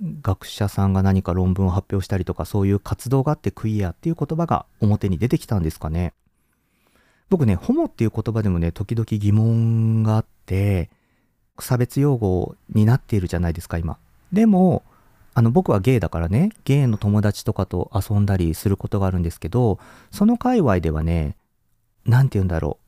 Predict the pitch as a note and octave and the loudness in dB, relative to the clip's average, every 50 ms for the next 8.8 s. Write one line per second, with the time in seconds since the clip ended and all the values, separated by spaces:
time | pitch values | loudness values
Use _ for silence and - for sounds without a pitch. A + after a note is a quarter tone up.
0 | _ _ - G2+ G2+ A2+ C3 D#3+ F#3 G#3+ A3 A3+ A3 G#3 - - - F#3+ F#3 F#3 | _ _ -2 2 2 4 4 4 4 4 4 4 4 2 0 -2 -2 -2 -2 -2
1 | - E3+ - C3+ A#2+ C3 C#3 E3 D#3 - A#2+ - G2 F#2 - F#2 - F2 E2 - | -2 -2 -4 -2 0 2 2 2 2 0 0 0 0 0 -2 -2 -4 -4 -6 -4
2 | - - E3+ F3+ F3+ A#2+ - - - D#2+ D#2+ - _ - G#2+ G2 F#2 - - F#2+ | -2 2 2 4 4 2 0 -4 -8 -10 -10 -8 _ -4 -2 -2 -2 -2 -4 -4
3 | F2 F2+ F2 D#2 D#2+ - - - A#2 - - _ _ _ _ _ _ _ _ _ | -2 -2 -2 -4 -6 -8 -10 -10 -10 -10 -12 _ _ _ _ _ _ _ _ _
4 | - - A#3 A#3 A3+ - A3+ A3 A3+ G#3 - G3+ F#3+ F#3+ F#3+ F#3 E3+ F3 E3 D#3+ | -6 -2 0 0 0 2 2 2 2 2 2 2 2 2 2 2 2 2 2 2
5 | D#3+ - D#3 D3 D3 D3+ - - - B2 A#2+ C3 C#3+ C#3+ C#3+ C#3 B2+ D3 C#3 - | 2 2 2 2 2 0 -2 -4 -2 -2 0 2 2 2 2 2 2 0 0 -2
6 | A2 - G2 F2+ E2+ E2+ D#2+ D#2+ D#2 D#2+ D#2+ - - C#2+ - - G#2 A#2 B2 B2 | -2 -2 -2 -2 -2 -2 -4 -4 -4 -4 -6 -6 -10 -10 -6 -4 -2 -2 0 0
7 | A#2+ A2 G2 E2 - - _ _ _ _ _ _ _ _ _ - - B3 - A#3 | 2 2 2 0 -2 -6 _ _ _ _ _ _ _ _ _ -4 -2 -2 0 0
8 | G3 E3 A#2+ G2 G2 - F#2+ F#2 - G#2+ A2+ A#2+ B2 B2+ B2+ C3 | 0 0 0 -2 -2 -2 -4 -4 -4 -2 -2 0 0 0 0 -2